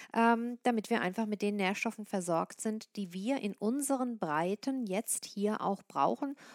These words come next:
um gesund über den Winter zu kommen. Genau das wünsche ich euch. Kommt gut durch den Winter, durch den Januar. Habt Spaß mit den Rezepten. Alle Links, wie gesagt, in den Folgennotizen.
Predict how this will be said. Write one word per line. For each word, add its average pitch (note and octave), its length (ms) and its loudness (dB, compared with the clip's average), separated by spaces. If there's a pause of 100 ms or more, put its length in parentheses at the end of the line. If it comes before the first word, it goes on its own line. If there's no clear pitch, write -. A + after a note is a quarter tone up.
um A#3 140 -2
gesund F#3+ 340 0
über G3+ 160 -4
den G#3 220 -4
Winter D#3+ 260 -8
zu - 140 -14
kommen. E3 380 -14 (880)
Genau A3 280 10
das C4 260 6
wünsche C4 300 2
ich - 180 2
euch. C4 500 2 (480)
Kommt C4 420 -2
gut - 720 -2
durch A#3+ 320 2
den A3+ 240 0
Winter, C4+ 380 0
durch A#3+ 260 -2
den A3 180 0
Januar. B3 540 0
Habt - 180 -2
Spaß G#3 400 0
mit B3 160 -4
den G#3 140 -2
Rezepten. C#4 840 -4 (260)
Alle A3 260 4
Links, A3 520 -2 (280)
wie G3+ 180 0
gesagt, G3 460 -2
in G3 280 -6
den F#3 160 -2
Folgennotizen. A#3+ 1200 -2